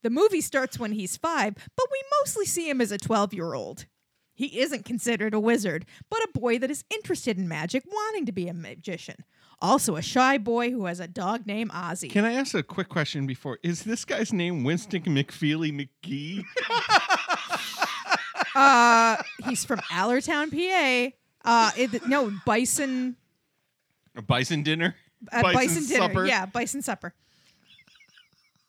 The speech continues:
Speaker 1: The movie has wizarding action, the kind of action we like to see in movies that involves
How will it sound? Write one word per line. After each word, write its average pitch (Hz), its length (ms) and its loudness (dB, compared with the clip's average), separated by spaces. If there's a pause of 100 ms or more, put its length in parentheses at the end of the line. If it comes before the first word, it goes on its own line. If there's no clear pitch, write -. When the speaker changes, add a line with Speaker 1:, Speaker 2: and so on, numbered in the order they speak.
(480)
Speaker 1:
The 302 60 6
movie 370 360 4
has 220 180 0
wizarding 214 500 0
action, 214 460 -6 (120)
the - 80 -18
kind 277 280 0
of 254 80 0
action 277 340 -2
we 214 100 -2
like 277 220 -2
to 294 60 -6
see 302 220 -4
in 285 100 -6
movies 294 380 -6
that 277 140 -4
involves 392 460 2